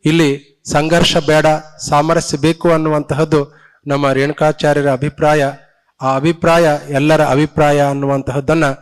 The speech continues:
ಎಲ್ಲರೂ ಚಪ್ಪಾಳೆ ತಟ್ಟುವ ಮೂಲಕವಾಗಿ ಅದನ್ನ ಸ್ವಾಗತ ಮಾಡಿದ್ದಾರೆ. ಆ ಸಂಘರ್ಷದ ಹಾದಿಗೆ ಇಳಿಯದೆ ಸಾಮರಸ್ಯದ ಹಾದಿಯಲ್ಲಿ ಬದುಕನ್ನು ಕಟ್ಟಿಕೊಳ್ಳೋಣ. ನಿಮ್ಮ ಕಾರ್ಯಕ್ರಮಕ್ಕೆ ಬೇಕಾಗಿದ್ದಾಗ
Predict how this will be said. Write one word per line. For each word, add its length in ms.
ಎಲ್ಲರೂ 320
ಚಪ್ಪಾಳೆ 520
ತಟ್ಟುವ 380
ಮೂಲಕವಾಗಿ 680
ಅದನ್ನ 300
ಸ್ವಾಗತ 440
ಮಾಡಿದ್ದಾರೆ. 760
ಆ 140
ಸಂಘರ್ಷದ 840
ಹಾದಿಗೆ 480
ಇಳಿಯದೆ 640
ಸಾಮರಸ್ಯದ 920
ಹಾದಿಯಲ್ಲಿ 640
ಬದುಕನ್ನು 420
ಕಟ್ಟಿಕೊಳ್ಳೋಣ. 500
ನಿಮ್ಮ 200
ಕಾರ್ಯಕ್ರಮಕ್ಕೆ 720
ಬೇಕಾಗಿದ್ದಾಗ 760